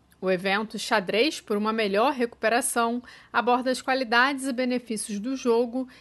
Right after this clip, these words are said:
e o crescimento da atividade durante a pandemia de covid dezenove. Segundo a onu, os esportes e jogos sempre estiveram presentes, através da história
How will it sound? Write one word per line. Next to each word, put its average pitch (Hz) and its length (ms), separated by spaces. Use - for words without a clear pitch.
e 311 80
o 302 40
crescimento 277 680
da 262 80
atividade 262 720
durante 262 440
a 262 60
pandemia 247 560
de 233 140
covid 208 420
dezenove. 175 800
Segundo 196 360
a 220 120
onu, 254 320
os 233 120
esportes 277 680
e 262 80
jogos 247 540
sempre 359 400
estiveram 302 440
presentes, 262 760
através 277 480
da 277 140
história 262 680